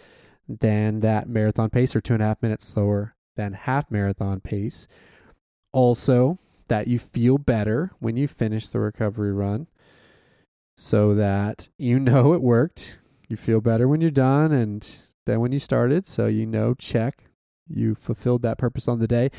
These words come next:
And then eventually, over time, if you're doing this the right way, you'll start to notice that you're a little bit sharper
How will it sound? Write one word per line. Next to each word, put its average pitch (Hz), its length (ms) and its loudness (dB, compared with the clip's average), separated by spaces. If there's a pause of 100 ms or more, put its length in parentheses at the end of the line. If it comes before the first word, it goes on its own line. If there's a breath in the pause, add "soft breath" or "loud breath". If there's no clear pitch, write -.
(240 loud breath)
And 139 100 0
then 151 160 4
eventually, 143 1040 4
over 143 240 6
time, 175 380 4
if 139 120 2
you're 127 80 2
doing 127 260 2
this 120 160 0
the 127 120 2
right 113 200 4
way, 113 280 4 (280 loud breath)
you'll 120 160 2
start 139 280 2
to 156 120 2
notice 117 420 2
that 110 140 0
you're 110 160 2
a 107 60 0
little 123 180 2
bit 143 160 2
sharper 117 500 0